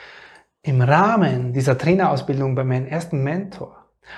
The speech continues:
habe ich eine Begleitung bekommen, nämlich eine ganz andere. Ich konnte mit ihm da auch regelmäßig über das sprechen, was zu Hause passiert. Das heißt, ich bin in den Seminaren gesessen, wir haben dort auch mit meinen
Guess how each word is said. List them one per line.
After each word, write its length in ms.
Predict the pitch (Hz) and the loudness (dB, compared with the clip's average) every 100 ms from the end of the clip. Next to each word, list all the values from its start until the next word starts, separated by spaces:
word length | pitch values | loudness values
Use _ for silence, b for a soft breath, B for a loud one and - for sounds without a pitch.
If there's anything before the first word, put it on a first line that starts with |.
| B | B
habe 240 | - 160 156 | 2 2 2
ich 60 | |
eine 140 | 160 151 | -2 -2
Begleitung 680 | 143 131 123 165 170 151 127 | -2 -2 2 2 2 -2 -2
bekommen, 580 | 127 - 131 143 147 | -6 -6 -8 -8 -6
nämlich 300 | 139 139 131 | -4 -4 -6
eine 100 | 127 | -6
ganz 300 | 127 127 127 | -6 -4 -6
andere. 440 | - 165 185 92 - - _ _ _ _ _ _ b b b | -4 -4 -4 -6 -10 -20 _ _ _ _ _ _ b b b
Ich 160 | 135 - | -10 0
konnte 300 | 165 175 143 | 0 2 0
mit 200 | 139 - | -2 -4
ihm 200 | 240 175 | 0 0
da 100 | 147 | 0
auch 220 | 127 139 | -2 0
regelmäßig 920 | 139 247 190 160 170 185 208 208 - B B B | 2 4 2 2 2 2 -4 -6 -12 B B B
über 220 | 160 139 | 0 4
das 200 | 170 226 | 4 2
sprechen, 540 | - - 156 190 226 175 | -4 0 0 2 -2 -4
was 220 | 127 - | -6 -4
zu 180 | 196 185 - - | -4 -4 -6 -8
Hause 440 | 277 302 339 254 135 | -4 -2 -2 -4 -8
passiert. 480 | - 120 - - - _ _ _ _ _ _ B B B | -10 -14 -16 -20 -20 _ _ _ _ _ _ B B B
Das 120 | 151 | 0
heißt, 160 | 185 180 | 0 2
ich 80 | |
bin 140 | 208 185 | 2 4
in 160 | 170 | 4
den 100 | 151 | 2
Seminaren 540 | 131 139 135 123 160 208 | 2 0 2 2 0 -2
gesessen, 340 | 233 208 185 | -2 -2 0
wir 80 | 151 | 0
haben 120 | 135 | 0
dort 140 | 131 131 | -2 -2
auch 200 | 127 143 | -6 -6
mit 160 | 139 | -4
meinen 560 | 120 151 196 190 185 | -2 0 0 -2 -6